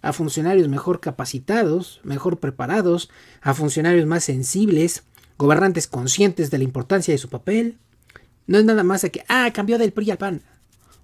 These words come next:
o cambió del pan a Morena, o del pri a Morena. Perdón. Pero el hecho de que me digan, "Hay un sesenta y dos por ciento de alternancia en las elecciones", supongo se refiere al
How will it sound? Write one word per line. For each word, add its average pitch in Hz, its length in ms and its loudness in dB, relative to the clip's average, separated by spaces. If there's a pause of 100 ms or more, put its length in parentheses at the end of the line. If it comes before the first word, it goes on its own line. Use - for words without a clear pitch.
o 139 120 -4
cambió 208 360 4
del 180 420 8
pan 226 180 2
a 202 60 2
Morena, 175 360 0
o 139 60 -4
del 143 140 -4
pri 226 140 2
a 220 40 2
Morena. 190 300 -6 (960)
Perdón. 147 380 -4 (1200)
Pero 143 160 2
el 165 40 8
hecho 180 140 4
de 220 60 0
que 156 80 -2
me 147 100 2
digan, 175 300 2 (100)
"Hay 170 120 4
un 202 60 2
sesenta 156 280 0
y 165 40 4
dos 175 80 0
por 156 140 -2
ciento 170 240 0
de 151 40 2
alternancia 165 640 -2 (600)
en 131 760 0
las 131 240 0
elecciones", 170 600 2
supongo 175 400 0
se - 100 -2
refiere 165 300 0
al 123 260 0